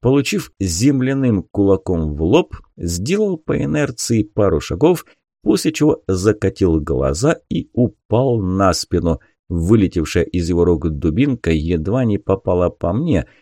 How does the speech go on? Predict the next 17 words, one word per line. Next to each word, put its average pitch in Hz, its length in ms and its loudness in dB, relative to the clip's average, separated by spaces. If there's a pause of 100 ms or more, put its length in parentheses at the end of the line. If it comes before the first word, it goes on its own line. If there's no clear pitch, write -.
(140)
благо 127 400 0
я 156 140 2
успел 120 380 0
упасть 104 600 0
на 85 100 0
землю, 110 340 -2
и 90 180 -2
дубинка 139 580 -2
пролетела 123 680 0
надо 101 500 0
мной. 98 460 2 (280)
Над 90 340 -2 (120)
правой 85 440 2
бровью 73 520 0
гоблина 127 560 0 (140)
быстро 156 680 0
набухал 120 760 0